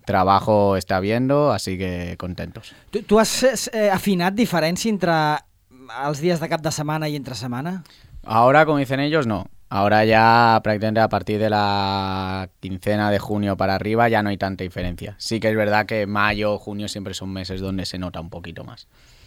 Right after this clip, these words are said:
Speaker 2: Mira, eh, en Juanjo Descapri, que avui no ha pogut participar, però ens, ens comentava, perquè li vam també consultar, no? Volíem tenir algun, una veu d'Espujols, ens deia, eh, que estan anant molt bé,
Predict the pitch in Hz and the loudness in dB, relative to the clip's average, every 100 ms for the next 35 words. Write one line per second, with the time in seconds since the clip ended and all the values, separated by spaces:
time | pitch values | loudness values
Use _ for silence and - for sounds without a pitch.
0 | - - 117 98 - - - - 160 170 | -20 -16 -14 -14 -18 -16 -12 -6 -2 0
1 | 175 165 175 175 170 170 165 160 202 220 | 0 0 0 0 -4 -6 -8 -2 -2 2
2 | 220 196 214 214 202 170 175 175 170 143 | 0 0 -2 0 0 -2 -2 -2 -2 -2
3 | 139 151 156 143 190 170 160 147 147 - | -6 -6 -4 2 2 2 -4 -8 -12 -10
4 | 160 143 143 170 170 139 135 139 147 139 | -8 -8 -2 0 0 -2 -8 -8 -8 -10
5 | 139 131 147 - 131 180 170 170 151 147 | -10 -10 -12 -12 -8 -4 -4 -4 -6 -8
6 | 147 143 139 147 147 139 151 139 - 139 | -8 -8 -10 -10 -8 -6 -6 -8 -10 -6
7 | 160 165 170 - - - - - 156 156 | -4 -4 -6 -16 -20 -20 -18 -12 -8 -2
8 | 170 170 170 165 - 165 165 165 156 180 | 0 2 2 2 -2 -2 -2 -2 -6 -6
9 | 208 233 220 190 165 139 123 | 0 2 4 4 4 0 -4